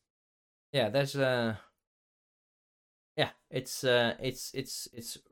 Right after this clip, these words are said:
really rather excellent. Yeah, that's, uh, Tears of the Kingdom. I, I'll, I'll, I'll be very surprised if this game is not, not my game of the year at the end of the s-, uh, end of the year. Uh, I'll be very, very surprised. It will have to be something, uh, something really big would have come out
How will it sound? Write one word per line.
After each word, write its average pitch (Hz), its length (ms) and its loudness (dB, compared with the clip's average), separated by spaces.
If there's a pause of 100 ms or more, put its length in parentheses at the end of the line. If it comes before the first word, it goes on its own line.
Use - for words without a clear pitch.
(100)
really 113 320 4
rather 110 400 2
excellent. 95 420 -8
Yeah, 110 140 -4 (560)
that's, 117 340 -6 (320)
uh, 101 360 -2 (120)
Tears 117 200 -8
of - 20 -14
the - 60 -18
Kingdom. 123 200 0
I, - 40 8
I'll, 185 360 8
I'll, 151 300 2
I'll 151 140 6
be 156 120 0
very 151 260 6
surprised 113 460 2
if 98 100 -14
this 107 140 -8
game 104 300 -2
is 92 160 -10
not, 98 260 -8
not 98 180 -8
my 98 120 -4
game 101 120 -2
of 95 140 -6
the 107 60 -2
year 98 100 2
at 90 60 -4
the 98 80 -2
end 92 80 -2
of 87 80 -4
the - 60 -20
s-, - 280 -18
uh, 104 140 0
end 104 120 0
of 90 80 -4
the 98 100 2
year. 92 200 4
Uh, 101 160 0
I'll 104 120 -4
be 104 160 -4
very, 104 280 0
very 95 220 -4
surprised. 101 360 -4 (360)
It 156 60 2
will 180 60 10
have 202 140 8
to 190 100 -2
be 151 420 -4 (920)
something, 139 440 4
uh, - 240 -4
something 139 480 0
really 131 180 2
big 117 340 2
would 117 120 2
have 113 160 0
come 110 160 0
out 92 340 -4